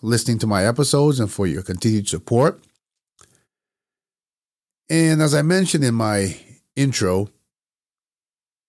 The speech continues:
last week I, I, uh, aired an episode that had a lot to do with, um, common sense and gun control, anti-gun, pro-gun.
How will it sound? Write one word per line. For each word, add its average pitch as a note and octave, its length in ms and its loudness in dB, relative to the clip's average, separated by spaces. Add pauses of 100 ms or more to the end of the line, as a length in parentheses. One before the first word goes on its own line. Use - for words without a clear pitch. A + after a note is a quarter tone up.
(600)
last F#3 360 0
week D3+ 260 0
I, A2+ 360 2 (1200)
I, A2 260 0
uh, G2+ 340 0
aired C3 180 2
an A2 120 -2
episode A2+ 720 0 (840)
that A#2+ 80 -2
had A#2 180 2
a G#2+ 40 0
lot G#2 260 -2
to A2 100 -4
do A2 200 0
with, G2+ 400 0 (100)
um, G2+ 540 -6 (160)
common A#2+ 340 0
sense A#2 560 0
and G2 160 -2
gun A2+ 220 0
control, A2+ 760 0
anti-gun, G#2+ 680 -2
pro-gun. G2+ 680 -2